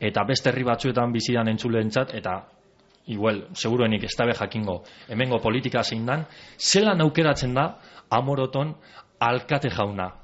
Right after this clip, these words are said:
Eh, bueno, Ibon, zuk azaldu gura badozu, zu alkate hoia zara, zeuri be tokok ehatxun, ez? Eta politika hori ondo ezagutuko zuzuk.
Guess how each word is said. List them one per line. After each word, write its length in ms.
Eh, 400
bueno, 500
Ibon, 300
zuk 460
azaldu 340
gura 180
badozu, 300
zu 340
alkate 380
hoia 240
zara, 300
zeuri 280
be 160
tokok 320
ehatxun, 380
ez? 160
Eta 500
politika 480
hori 260
ondo 280
ezagutuko 440
zuzuk. 320